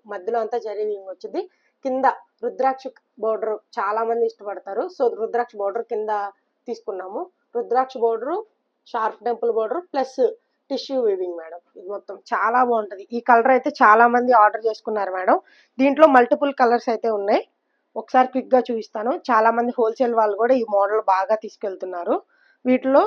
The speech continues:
చాలా కలర్స్ అయితే అప్‌డేట్ అయినాయి. దాదాపు ఒక ట్వంటీ to థర్టీ కలర్స్ అయితే వచ్చినాయి. మొత్తం చూపిస్తాను ఇప్పుడు. దీని ప్రైస్ వచ్చేసి రెగ్యులర్గా త్రీ థౌజండ్ వన్ హండ్రెడ్ అలా పెడుతున్నాము.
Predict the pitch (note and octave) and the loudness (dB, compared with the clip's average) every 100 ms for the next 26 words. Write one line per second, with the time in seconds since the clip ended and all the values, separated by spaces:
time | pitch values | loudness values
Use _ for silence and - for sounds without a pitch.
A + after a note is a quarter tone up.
0 | - - A3+ A3 A3+ A3 A3+ B3+ A#3+ A#3+ | 0 2 6 6 4 2 0 0 0 0
1 | F#3+ G#3+ G#3 F#3+ G3+ F4 - _ _ _ | 0 -4 -4 -6 -4 -6 -8 _ _ _
2 | _ - A3+ A3+ A#3 A#3+ A3+ A3+ A3+ A3+ | _ 2 6 6 6 4 0 0 -2 -2
3 | B3 C4 C#4 - - A3+ A3 G#3+ G#3 G#3+ | 0 0 0 -4 -8 -8 -6 -4 -4 -6
4 | G#3+ F#3+ - B3+ A3 A3+ G#3 G3 F#3 - | -10 -12 -6 -4 -2 -4 -6 -8 -14 -16
5 | F3+ - F3 F3+ _ _ _ B3+ B3+ B3 | -20 -8 -6 -6 _ _ _ 0 2 4
6 | A#3+ B3 A#3+ B3+ A3 E4 G#4+ - _ _ | 4 4 0 -4 -4 -2 -4 -6 _ _
7 | B3+ G#3+ B3+ B3 C4 C4 - _ C4 B3+ | -2 2 4 6 4 2 -4 _ -2 2
8 | B3 A#3 A#3+ G#3+ G#3+ G#3+ A#3 A3+ G3+ F#3 | 2 2 2 0 -2 -2 2 4 2 -2
9 | F3+ - G#3 F#3 G#3 | -6 -6 -6 -4 -4